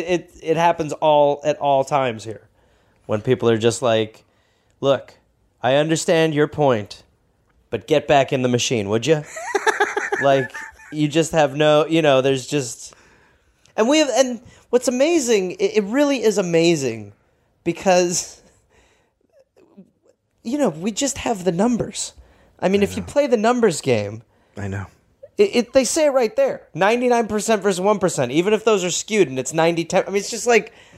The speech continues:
Speaker 1: look, do you wanna fight about it? <laughs> Like, just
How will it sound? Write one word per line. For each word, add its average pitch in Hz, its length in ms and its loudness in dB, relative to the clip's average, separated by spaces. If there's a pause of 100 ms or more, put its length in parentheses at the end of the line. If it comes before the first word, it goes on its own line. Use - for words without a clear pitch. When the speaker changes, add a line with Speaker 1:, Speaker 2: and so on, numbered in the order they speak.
(180)
Speaker 1:
look, - 360 -2 (600)
do 208 120 0
you 196 220 0
wanna 185 300 2
fight 190 340 0
about 254 320 0
it? - 480 -8
<laughs> - 40 -16 (1300)
Like, - 240 -4
just 392 180 -4